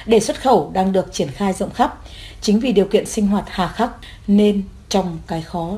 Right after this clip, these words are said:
ló cái khôn, họ đã tìm ra một trong những giải pháp hàng đầu là tăng cường canh tác nông nghiệp chịu muối.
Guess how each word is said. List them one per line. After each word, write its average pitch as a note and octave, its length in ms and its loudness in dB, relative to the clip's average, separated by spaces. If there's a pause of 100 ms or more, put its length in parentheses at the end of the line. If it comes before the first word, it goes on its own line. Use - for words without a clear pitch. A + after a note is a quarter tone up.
ló F3 360 0
cái F3 120 -4
khôn, G#3 340 0 (340)
họ G3+ 120 4
đã A3 120 2
tìm B3 300 2
ra A#3+ 180 2
một A#3+ 240 2
trong A#3 100 -2
những A#3+ 160 2
giải A3 200 0
pháp C4 200 -4
hàng F#3+ 180 -2
đầu F3+ 200 0
là E3 160 -4
tăng G#3 320 -2
cường F3 200 0
canh G3 200 -2
tác C4+ 240 -4
nông G3+ 220 2
nghiệp G3+ 200 0
chịu F#3+ 200 -4
muối. F3 280 -2